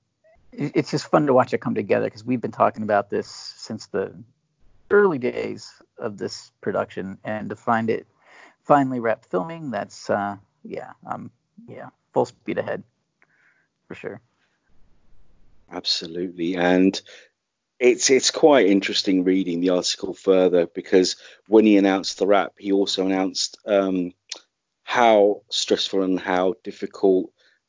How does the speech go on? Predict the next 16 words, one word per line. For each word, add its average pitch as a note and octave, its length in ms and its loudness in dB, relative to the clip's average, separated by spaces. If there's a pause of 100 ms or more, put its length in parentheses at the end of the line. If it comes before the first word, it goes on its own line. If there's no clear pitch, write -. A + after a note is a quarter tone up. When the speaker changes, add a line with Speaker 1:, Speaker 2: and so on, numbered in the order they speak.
Speaker 2:
some G2+ 320 2
of F#2 60 2
the F#2+ 80 0
things G2+ 300 0
he F#2+ 100 -2
was F2+ 140 -4
going F#2 240 2
through F2+ 300 -2
outside A#2 720 2
of - 180 -4
making F2+ 360 -6
the E2 60 -12
film, F2 500 2 (460)
um, F2+ 480 2
made F#2+ 400 2 (140)
this - 640 -2